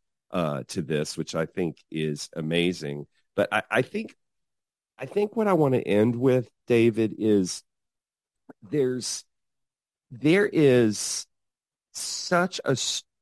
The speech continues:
you've overcome so much, you know,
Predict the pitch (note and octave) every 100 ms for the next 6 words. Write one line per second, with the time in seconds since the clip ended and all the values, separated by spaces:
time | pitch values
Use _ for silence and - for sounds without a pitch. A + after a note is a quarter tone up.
0 | - C3+ C#3+ - F#3 G#3+ A3 - - D3+
1 | D3 C3 - C#3 B2 A2 G#2+ F2+ - -
2 | - - _ _ _ - C3+ A#2+ G#2 G#2